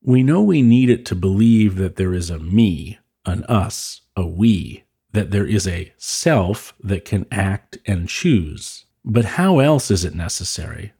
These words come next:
Or is this the limit of its use? Perhaps all it does is enable us to believe we can choose and act, and anything more than that is just a dangerous application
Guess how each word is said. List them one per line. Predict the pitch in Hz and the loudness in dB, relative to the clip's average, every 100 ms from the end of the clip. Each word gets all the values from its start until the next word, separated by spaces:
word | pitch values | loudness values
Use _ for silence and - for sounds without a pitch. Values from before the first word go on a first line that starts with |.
| - | 2
Or | 123 117 107 - | 4 4 2 0
is | 127 113 98 | 0 2 2
this | 117 113 - | 2 2 0
the | 107 | 0
limit | 98 101 120 113 90 87 | 2 4 4 4 0 -4
of | 98 90 | -2 -2
its | - 95 - | -2 -6 -6
use? | 104 160 - - - - _ _ | -4 -4 -4 -8 -16 -18 _ _
Perhaps | 101 110 151 - | -2 0 -2 -4
all | - 131 135 | -2 2 2
it | 131 | 2
does | 120 117 117 110 - | 2 4 4 2 0
is | 107 92 | 0 0
enable | 98 92 113 120 113 | 0 2 4 4 2
us | 104 104 | 2 -2
to | - | -6
believe | 87 92 101 120 104 | -4 0 2 4 2
we | 95 | 0
can | - 87 | -2 -6
choose | - - 143 139 143 110 | -4 0 2 2 0 -2
and | 80 - | -6 -2
act, | 113 120 120 - | 0 0 0 -4
and | 87 87 - | -6 -6 -4
anything | 165 170 127 101 | -2 0 0 2
more | 101 107 | 4 4
than | 95 87 92 | 2 0 0
that | 104 95 82 | 0 -2 -4
is | 98 90 - | -4 -4 -4
just | - 95 - | -2 -2 -4
a | 85 | -8
dangerous | - 127 135 123 104 90 | -2 2 4 4 2 0
application | 82 90 92 - 151 143 - 80 117 | 0 -2 -4 -2 0 0 -2 -8 -12